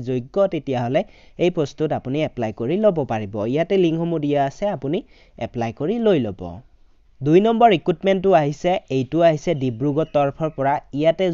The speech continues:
জুনিয়ৰ এছিষ্টেণ্ট, চকীদাৰ আৰু বিভিন্ন ধৰণৰ ভেকেঞ্চিবোৰ মুকলি কৰা হৈছে। স্কেল পে এণ্ড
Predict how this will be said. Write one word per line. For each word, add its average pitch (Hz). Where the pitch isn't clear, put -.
জুনিয়ৰ 135
এছিষ্টেণ্ট, 156
চকীদাৰ 143
আৰু 151
বিভিন্ন 151
ধৰণৰ 156
ভেকেঞ্চিবোৰ 143
মুকলি 135
কৰা 135
হৈছে। 131
স্কেল 208
পে 214
এণ্ড 190